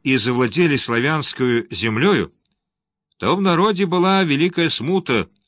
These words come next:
от того, что дружина Рюрикова хотела господствовать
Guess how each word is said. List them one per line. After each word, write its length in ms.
от 240
того, 260
что 200
дружина 520
Рюрикова 640
хотела 420
господствовать 840